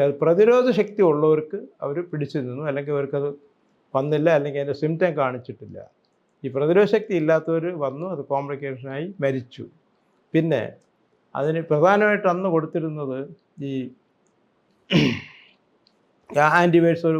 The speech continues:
ഒരു പരിധി വരെ കൊടുത്തു, വാക്സിൻ കൊടുത്തു, പിന്നെ അത് കഴിഞ്ഞ്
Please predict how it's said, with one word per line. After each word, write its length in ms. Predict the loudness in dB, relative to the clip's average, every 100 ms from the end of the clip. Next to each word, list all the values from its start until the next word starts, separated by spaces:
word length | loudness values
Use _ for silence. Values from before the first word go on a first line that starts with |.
| -2
ഒരു 80 | -2
പരിധി 200 | -2 -2 -2
വരെ 120 | -2
കൊടുത്തു, 300 | -2 -4 -6 -8 -12 _ _ _ _ 2
വാക്സിൻ 440 | 6 4 2 -2 2
കൊടുത്തു, 320 | 0 -2 -4 -6 -8 -14 _
പിന്നെ 140 | -2 0
അത് 80 | 0
കഴിഞ്ഞ് 240 | -2 -4